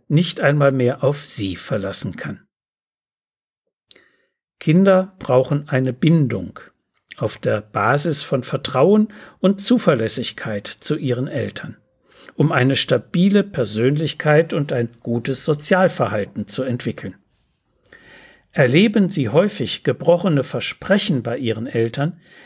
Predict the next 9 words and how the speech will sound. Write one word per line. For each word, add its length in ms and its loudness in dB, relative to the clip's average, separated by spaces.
kann 240 2
sich 320 -4
eine 380 0
Bindungsstörung 1160 0
entwickeln. 600 -6
Daraus 400 0
erwachsen 640 0
nicht 280 -2
selten 440 2